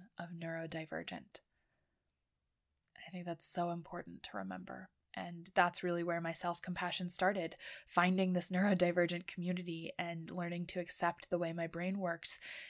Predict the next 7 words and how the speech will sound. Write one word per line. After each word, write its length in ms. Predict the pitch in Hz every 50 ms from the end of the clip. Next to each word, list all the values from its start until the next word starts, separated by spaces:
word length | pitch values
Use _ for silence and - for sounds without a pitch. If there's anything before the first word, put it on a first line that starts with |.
| - - -
and 340 | 170 170 165 165 165 160
find 520 | - - - 165 170 170 170 175 170 165 - - _ _ _ - - - - - - - _ _ -
tools 500 | - - - 269 277 233 185 175 180 -
that 180 | - 190 -
work 220 | 202 202 202 196 -
for 260 | - - 277 262 -
it. 180 | 143 - -